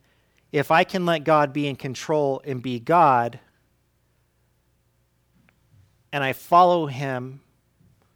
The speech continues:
and I find him faithful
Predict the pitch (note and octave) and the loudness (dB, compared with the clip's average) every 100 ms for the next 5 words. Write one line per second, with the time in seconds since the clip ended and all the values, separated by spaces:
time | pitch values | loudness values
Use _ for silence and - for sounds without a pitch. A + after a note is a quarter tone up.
0 | _ _ _ _ _ _ _ _ - C3+ | _ _ _ _ _ _ _ _ -10 -6
1 | C3 B2 - D#3 E3 E3 - D#3 - C3+ | -6 -8 -4 -2 -2 -4 -10 -12 -8 -8
2 | A2+ - A#2 G#2 A2 | -8 -12 -10 -10 -12